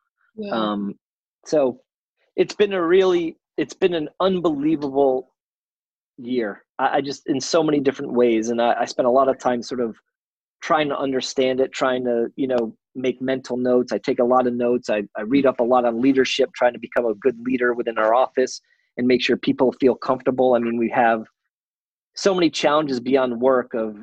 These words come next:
Speaker 2: you know, mental health, of people being locked in their studio apartment. We, we just, we've tried to touch on all this stuff and make sure people know that we're here to support them. And I think building that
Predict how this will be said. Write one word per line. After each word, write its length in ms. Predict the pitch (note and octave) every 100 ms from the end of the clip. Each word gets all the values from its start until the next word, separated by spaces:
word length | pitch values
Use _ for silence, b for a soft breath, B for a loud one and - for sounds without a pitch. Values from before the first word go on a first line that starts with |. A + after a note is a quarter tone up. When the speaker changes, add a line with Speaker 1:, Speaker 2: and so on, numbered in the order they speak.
| -
Speaker 2:
you 100 | A#2+
know, 80 |
mental 320 | A#2 C3+ C3 A#2
health, 360 | C#3+ C3+ B2+
of 100 | A#2
people 240 | - C#3 B2+
being 220 | B2+ A2+
locked 240 | B2 B2+
in 40 | C3
their 100 | A2+
studio 360 | - B2+ B2
apartment. 500 | G#2+ - C3+ C3+ B2+ B2+ C#3
We, 140 | E3
we 120 | F3
just, 220 | E3+ F3+ -
we've 140 | D3+
tried 220 | - G#3+
to 80 | E3+
touch 320 | - C#3+ -
on 120 | C3
all 200 | B2 B2+
this 180 | B2+ C#3+
stuff 220 | - E3+ -
and 80 | B2+
make 160 | B2 -
sure 100 | B2+
people 260 | C3 B2
know 140 | B2 A#2
that 80 |
we're 120 | A2+ A2
here 160 | B2+ A#2
to 80 | -
support 380 | - - B2 -
them. 240 | C#3 C#3+
And 120 | A#2+ A2 _ _ _ _ _ -
I 60 | C3
think 220 | E3 C3+ C3+ _ G#3 - - - _ _
building 400 | F3+ F3+ D#3 C#3
that 240 | C3+ C3+